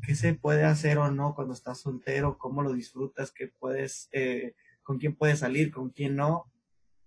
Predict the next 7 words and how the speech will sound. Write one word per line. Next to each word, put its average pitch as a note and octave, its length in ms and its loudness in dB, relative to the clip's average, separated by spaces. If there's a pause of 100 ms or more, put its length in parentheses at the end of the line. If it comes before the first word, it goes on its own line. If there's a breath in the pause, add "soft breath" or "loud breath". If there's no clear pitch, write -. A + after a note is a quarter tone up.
(600)
todo D#3+ 260 8
este E3+ 220 -2
tipo E3+ 300 -2
de, D#3 240 4
de C3+ 120 2
cosas, C#3 360 0
güey, E3 280 -2